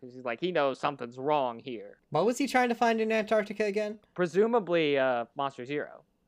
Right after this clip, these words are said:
Speaker 1: Presumably,
Speaker 2: Okay.
Speaker 1: G-, Ghidorah. 'Cause he's
Speaker 2: And
Speaker 1: like
Speaker 2: he was just drawn to him?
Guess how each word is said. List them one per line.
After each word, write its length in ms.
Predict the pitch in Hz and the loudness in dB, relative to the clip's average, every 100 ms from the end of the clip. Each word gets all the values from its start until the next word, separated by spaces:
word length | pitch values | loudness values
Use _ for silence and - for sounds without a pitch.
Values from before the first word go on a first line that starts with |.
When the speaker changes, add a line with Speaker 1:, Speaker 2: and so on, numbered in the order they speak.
| _ | _
Speaker 1:
Presumably, 460 | 147 160 139 127 117 | -8 -8 -6 -8 0
Speaker 2:
Okay. 420 | 143 143 123 110 135 | 0 2 0 -2 -4
Speaker 1:
G-, 80 | |
Ghidorah. 300 | 151 131 87 85 | -4 -4 -4 -10
'Cause 60 | - _ | -16 _
he's 100 | 180 | 6
Speaker 2:
And 180 | 165 156 | 8 8
Speaker 1:
like 120 | 123 139 | 2 0
Speaker 2:
he 200 | 165 175 | 0 2
was 160 | 170 | 2
just 220 | 170 151 131 | 2 0 2
drawn 380 | 151 147 170 | 4 4 4
to 120 | 170 185 | 4 4
him? 360 | 214 233 262 | 4 2 -2